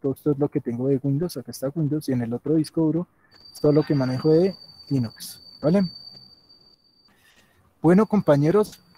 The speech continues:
eh, les recomiendo, camíllenle a esto, es muy bueno, los hace crecer mucho en tanto sus habilidades, conocimientos,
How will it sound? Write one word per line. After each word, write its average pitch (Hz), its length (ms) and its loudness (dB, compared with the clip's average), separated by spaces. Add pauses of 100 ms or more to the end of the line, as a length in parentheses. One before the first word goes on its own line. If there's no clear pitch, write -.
(160)
eh, 156 400 4
les 139 160 -2
recomiendo, 147 600 -2
camíllenle 131 520 -4
a 123 80 -4
esto, 175 380 -10 (260)
es 127 140 -4
muy 135 220 2
bueno, 135 360 -4 (380)
los - 160 -12
hace 120 200 -6
crecer 131 440 -4
mucho 131 320 -4
en 135 100 -4
tanto 135 540 -2
sus - 260 -10
habilidades, 120 920 -4
conocimientos, 127 1000 -6